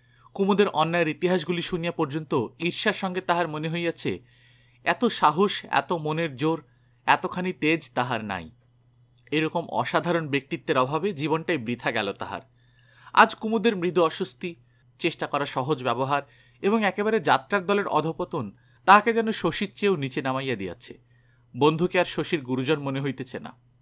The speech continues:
কুমুদ বলিল, "তোর ঘরখানা বেশ সাজানো, গ্রামে থেকে গেও বনে যাসনি দেখছি।" সে আবার একটু হাসিল। তাহার পূর্বের হাসির সঙ্গে তুলনা করিয়া এই হাসিকে শশীর মনে হইল ভীরু অপরাধী হাসি।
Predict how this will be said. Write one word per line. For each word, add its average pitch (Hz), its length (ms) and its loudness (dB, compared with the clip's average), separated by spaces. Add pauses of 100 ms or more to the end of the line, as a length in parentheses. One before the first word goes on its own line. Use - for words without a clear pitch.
(520)
কুমুদ 170 220 -6
বলিল, 185 340 4 (720)
"তোর 190 120 6
ঘরখানা 156 420 0
বেশ 170 160 -2
সাজানো, 120 500 -2 (420)
গ্রামে 123 300 0
থেকে 185 260 -6
গেও 156 240 0
বনে 170 220 0
যাসনি 170 280 0
দেখছি।" - 360 -8 (840)
সে - 200 0
আবার 143 220 4
একটু 135 180 -8
হাসিল। 120 420 -6 (760)
তাহার 254 220 8
পূর্বের 247 400 2
হাসির 208 260 0
সঙ্গে 233 280 -2
তুলনা 202 320 0
করিয়া 190 400 -2 (160)
এই 156 120 -2
হাসিকে 156 400 -6
শশীর 165 340 -4
মনে 151 200 -6
হইল 135 340 -4 (480)
ভীরু 147 340 0
অপরাধী 127 500 -2
হাসি। - 300 -8